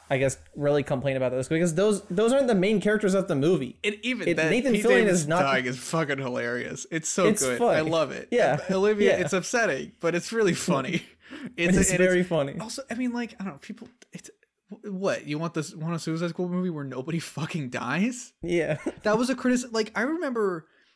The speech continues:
Speaker 2: when I did my rewrite of the first Suicide Squad, back when I had, like, you know, hundred subscribers and shit.
Speaker 1: Yeah.
Speaker 2: Like, I would get com-, and I killed El Diablo,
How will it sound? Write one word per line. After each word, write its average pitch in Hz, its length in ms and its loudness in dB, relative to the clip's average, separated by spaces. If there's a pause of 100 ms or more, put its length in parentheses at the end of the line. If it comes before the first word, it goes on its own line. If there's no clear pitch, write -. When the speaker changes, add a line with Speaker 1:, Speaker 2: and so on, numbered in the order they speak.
Speaker 2:
when 160 160 -8
I 190 60 -2
did 202 160 -2
my 190 100 0
rewrite 143 560 -2
of 127 200 -4
the 131 80 -10
first 135 320 -8
Suicide 127 440 -6
Squad, 127 300 -10
back 127 240 -4
when 135 100 -8
I 123 140 -4
had, 123 220 -8
like, 120 220 -10
you 123 100 -14
know, - 180 -16 (180)
hundred 127 400 -8
subscribers 123 520 -10
and 123 100 -14
shit. 127 260 -10 (600)
Speaker 1:
Yeah. 135 120 -2
Speaker 2:
Like, 135 280 -4 (340)
I 170 140 0
would 226 140 -2
get 220 180 -6
com-, 170 260 -6
and 156 80 -6
I 160 60 -2
killed 190 260 -4
El 180 100 0
Diablo, 147 480 -6